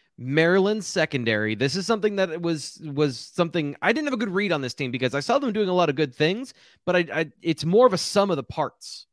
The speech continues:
necess-, I guess, is I don't see a ton of super great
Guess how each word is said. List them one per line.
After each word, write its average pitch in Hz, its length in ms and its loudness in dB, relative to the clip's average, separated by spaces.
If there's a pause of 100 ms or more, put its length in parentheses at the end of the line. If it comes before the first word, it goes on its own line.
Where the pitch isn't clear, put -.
(140)
necess-, 120 480 -8
I 127 120 -4
guess, 113 300 -6
is 107 260 -12 (440)
I 151 140 -2
don't 175 240 -2
see 202 180 -4
a 135 40 -2
ton 151 260 -2
of 123 160 -4 (340)
super - 460 -4
great 147 400 -2